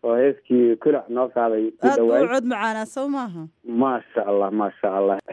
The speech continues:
Speaker 1: Heeska aan uga qayb qaadanayo ka hor ayaan waxaan rabay qiso iga dhex jirtay heeska ruuxiisa.
Speaker 2: Waan gartay. Qisadii heesta kugu dhalisay ee inaad heestaasi maanta aad qaadid ku gelisay baad rabtaa inaad nala wadaagto.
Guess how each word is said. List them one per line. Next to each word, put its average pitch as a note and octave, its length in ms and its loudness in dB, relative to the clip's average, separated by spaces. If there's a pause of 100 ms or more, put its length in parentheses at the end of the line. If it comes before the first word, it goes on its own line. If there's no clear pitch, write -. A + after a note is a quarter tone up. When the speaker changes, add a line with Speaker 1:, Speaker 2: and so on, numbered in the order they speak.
Speaker 1:
Heeska E3 460 0
aan B2 260 -4
uga B2 240 0
qayb C#3 240 -2
qaadanayo B2 480 -2
ka C#3+ 140 -4
hor A#2+ 180 -6
ayaan B2+ 300 -2
waxaan A#2+ 240 -8
rabay A2 180 -4
qiso B2+ 240 -2
iga A#2+ 140 -2
dhex - 180 -8
jirtay C3 240 -4
heeska B2 180 -2
ruuxiisa. A2+ 480 -4 (160)
Speaker 2:
Waan B3 280 -4
gartay. G#3+ 280 -10
Qisadii D#4+ 540 -2
heesta C4+ 460 -6
kugu B3+ 340 -10
dhalisay A#3+ 500 -4
ee A#3+ 260 -2
inaad B3+ 280 -4
heestaasi B3 640 -4
maanta B3 400 -2
aad G#3+ 180 -6
qaadid G#3+ 540 -4
ku G#3 320 -12
gelisay A3+ 420 -2
baad A#3 160 0
rabtaa G#3 240 -6
inaad A3 160 -2
nala G3+ 200 -2
wadaagto. E3 520 -6